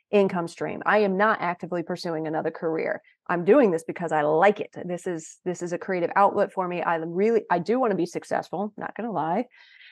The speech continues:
but I, I have no illusions about being a No-, New York Times bestseller. I have, you know, I am not going to be the next Jack Carr. It's just, it's not in the cards. But I do it anyway, 'cause this is what I like to do. I like telling stories. And so for me,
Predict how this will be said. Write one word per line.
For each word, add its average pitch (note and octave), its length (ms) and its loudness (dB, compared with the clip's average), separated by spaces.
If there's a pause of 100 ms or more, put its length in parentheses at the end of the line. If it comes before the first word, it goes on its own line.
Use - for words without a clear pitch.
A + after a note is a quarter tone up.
(200)
but A#3 140 6
I, A#3 280 6 (120)
I F3+ 180 2
have G3 320 0
no F#3+ 220 -2
illusions G#3 480 -2
about G3 380 4
being G3 420 -2
a F#3 160 -2
No-, F#3 260 -4
New F#3 120 -2
York F#3 180 -2
Times F3+ 260 -8
bestseller. - 560 -2
I F3 60 2
have, F#3 520 0
you F#3 140 -8
know, E3 160 2
I G3 120 0
am G3+ 160 2
not G#3+ 220 0
going A3 180 0
to A3 80 -8
be A3 100 0
the G#3+ 100 -2
next G#3 240 -6
Jack G3+ 180 -6
Carr. G#3+ 360 -2
It's E3+ 360 -4
just, G3 340 -8 (100)
it's - 300 -8
not - 180 -8
in - 80 -10
the E3 60 -4
cards. G3+ 480 -2 (840)
But G3 340 6
I G3+ 120 6
do G3 280 8
it G3 220 6
anyway, G3+ 500 2
'cause F#3+ 240 -2
this F#3+ 180 -10
is F#3 120 -4
what F3 180 4
I E3+ 100 4
like D#3 380 0
to F3 80 -8
do. F#3 300 0
I D#3+ 140 -2
like F3 420 -4
telling F3 380 0
stories. - 560 0
And F#3 220 0
so F3 200 2
for F3 160 -6
me, G#3 420 -2